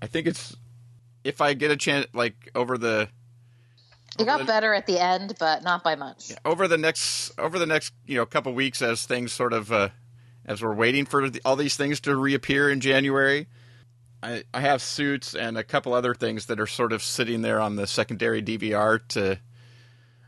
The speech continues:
Speaker 1: uh, to catch up with, and so we'll see. If I catch up, then, uh, I'll be, I'll,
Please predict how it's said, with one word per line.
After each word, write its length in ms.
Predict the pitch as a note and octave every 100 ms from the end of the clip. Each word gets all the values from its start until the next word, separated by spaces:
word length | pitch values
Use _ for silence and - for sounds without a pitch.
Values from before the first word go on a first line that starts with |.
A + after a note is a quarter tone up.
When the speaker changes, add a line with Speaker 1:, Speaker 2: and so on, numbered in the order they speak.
| -
Speaker 1:
uh, 120 | G2
to 120 | G#2+
catch 280 | A2+ C3 -
up 140 | B2 A#2
with, 260 | B2+ B2+
and 160 | A#2 G#2
so 360 | A#2+ A2+ G#2+ - - - - - - -
we'll 160 | B2+ C3+
see. 400 | - C#3 C3 A2+
If 200 | G#2+ -
I 100 | C3
catch 280 | C3 F#3+ -
up, 280 | F#3+ E3+ - - - - - -
then, 420 | B2+ B2 A#2+ A#2 - - - - _ _ _ - -
uh, 260 | G#2+ G2+ -
I'll 120 | A2
be, 100 | G#2 A2+ G#2+ -
I'll, 280 | G#2+ G#2+ G#2